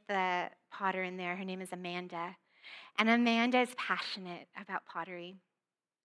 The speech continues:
And I was drawn to this beautiful vase. It's very different than what you typically see. You can see the incredible, beautiful glaze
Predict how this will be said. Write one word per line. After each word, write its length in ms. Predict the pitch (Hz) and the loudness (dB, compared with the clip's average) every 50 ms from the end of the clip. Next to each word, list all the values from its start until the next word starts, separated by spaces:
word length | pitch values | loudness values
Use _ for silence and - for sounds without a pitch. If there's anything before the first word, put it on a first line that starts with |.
| _ _ _ _ - - - - - _ _ - | _ _ _ _ -20 -20 -20 -20 -20 _ _ 6
And 260 | 240 240 233 233 220 - - | 8 10 10 10 8 6 6
I 300 | - 240 262 269 277 285 | 8 8 10 10 10 10
was 180 | 285 311 254 226 | 10 8 6 2
drawn 440 | - - 214 208 196 196 196 190 | 0 4 6 6 6 6 4 0
to 120 | 190 - 196 | -4 -6 -6
this 140 | 190 196 185 | -6 -6 -6
beautiful 1000 | 196 - - 196 202 208 214 208 214 202 - - 196 190 180 180 180 175 185 185 - _ _ _ - 196 175 | -8 -12 -8 -6 -2 -2 0 0 -2 -2 -2 -2 0 2 2 4 2 2 0 -4 -10 _ _ _ -20 -12 -6
vase. 300 | - 180 170 170 170 170 - - - - - - - - - _ _ _ _ _ _ _ _ _ _ _ _ _ | -4 -4 -2 -4 -6 -8 -10 -12 -12 -14 -14 -16 -18 -20 -20 _ _ _ _ _ _ _ _ _ _ _ _ _
It's 180 | - 214 - - | -16 -14 -6 0
very 240 | 208 226 240 240 233 | 2 4 4 2 2
different 580 | 240 233 247 - - 180 170 - - - - - _ _ | 0 -2 -2 -2 -4 -8 -8 -10 -12 -16 -18 -18 _ _
than 140 | - 214 202 | -4 -2 -2
what 120 | 202 196 - | -2 -4 -4
you 60 | 202 | -6
typically 440 | 202 - - 233 - 208 - 220 196 | -6 -6 -6 -6 -6 -4 -2 -2 -2
see. 380 | - - - 180 180 196 254 262 _ _ _ _ _ _ _ _ _ - | -2 -4 -8 -8 -8 -8 -8 -10 _ _ _ _ _ _ _ _ _ -8
You 80 | 226 | -2
can 160 | 226 269 247 | 0 2 0
see 320 | 240 - - - - 233 233 | 0 0 -4 -2 0 2 2
the 100 | 220 220 | 4 2
incredible, 680 | 214 214 - - - - - 262 233 247 233 220 226 | 2 2 0 0 0 6 8 8 8 8 6 4 2
beautiful 680 | 202 190 - - 196 208 214 214 220 220 208 - - 196 | 0 -2 -6 -10 -6 -2 0 0 0 -2 -6 -6 -6 -6
glaze 380 | 185 185 190 185 180 180 185 180 | -6 -2 -2 -2 0 0 -2 -6